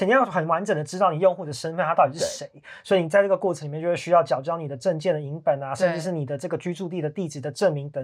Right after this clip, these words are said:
Speaker 1: 等等等。
Speaker 2: 对，然后有时候你要拿着你的身份证跟你本人拍照，经过平台审核以后，你才完成这个开户的动作。
Speaker 1: 嗯。
Speaker 2: 对，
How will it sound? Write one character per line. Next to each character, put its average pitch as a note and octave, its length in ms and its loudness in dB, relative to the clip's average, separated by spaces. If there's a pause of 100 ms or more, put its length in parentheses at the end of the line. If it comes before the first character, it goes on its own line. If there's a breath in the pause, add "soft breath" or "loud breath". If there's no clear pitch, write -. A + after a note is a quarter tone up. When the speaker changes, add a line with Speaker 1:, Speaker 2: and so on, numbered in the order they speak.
Speaker 1:
等 - 0 -
等 C#3+ 140 -10
等。 F#3 120 0
Speaker 2:
对， F3 60 2
然 F3 120 -2
后 F#3+ 60 4
有 G3 80 4
时 F#3+ 120 -6
候 A3+ 60 -2
你 G3+ 80 -2
要 F#3+ 100 0
拿 E3+ 160 -2
着 F3 80 -2
你 E3+ 60 -8
的 E3+ 60 -10
身 F#3+ 220 -2
份 G3+ 180 0
证 G3 160 -2
跟 G#3 100 0
你 G3+ 80 2
本 D#3+ 220 0
人 D#3+ 160 -10
拍 F3+ 260 0
照， F#3 480 0
经 A3 220 0
过 A3 140 4
平 G3 260 -6
台 F3+ 160 -4
审 F3 380 -6
核 F3+ 300 2
以 E3+ 180 -2
后， A3 340 2 (360)
你 F3+ 220 -2
才 E3 200 2
完 E3 200 0
成 E3+ 160 -6
这 F3 100 -4
个 E3 200 0
开 F#3 260 0
户 F3+ 200 -4
的 - 100 -6
动 F3 220 -6
作。 F#3 180 -6
Speaker 1:
嗯。 C#3 400 -6
Speaker 2:
对， F3 140 -2